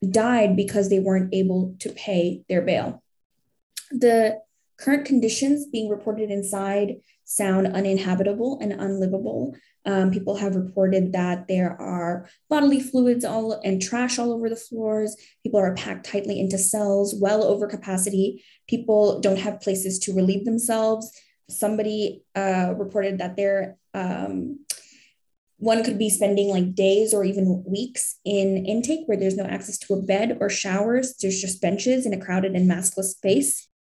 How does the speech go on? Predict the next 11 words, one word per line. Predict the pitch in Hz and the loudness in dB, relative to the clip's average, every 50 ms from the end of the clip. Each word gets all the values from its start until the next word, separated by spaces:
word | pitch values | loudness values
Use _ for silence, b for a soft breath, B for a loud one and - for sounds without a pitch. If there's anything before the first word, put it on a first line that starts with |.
| _ _ _ _ _ _ _ _ _ _ | _ _ _ _ _ _ _ _ _ _
People | - 226 233 233 220 | -4 -2 0 0 0
are | - 202 202 | 0 0 0
not | 202 190 185 185 | 0 0 0 0
receiving | 202 190 - - 196 190 175 175 175 | 0 -2 0 2 2 4 4 4 2
bed | 180 202 214 220 - | 2 2 2 2 0
sheets, | - - - 247 247 247 247 - - | -4 -4 -2 -2 -2 -2 -2 -4 -8
towels, | - - - 190 202 208 226 233 233 220 | -10 -8 -6 -6 -4 -2 -2 -2 -2 -2
or | 180 - | -2 -2
other | 190 190 214 214 | -2 -2 0 0
basic | 220 214 220 - 277 240 | 0 0 0 -2 -4 -6
necessities. | 220 214 208 - - - 208 - - 240 254 254 269 277 277 285 | -6 -6 -6 -8 -8 -8 -8 -8 -6 -6 -4 -2 -2 -2 -2 -4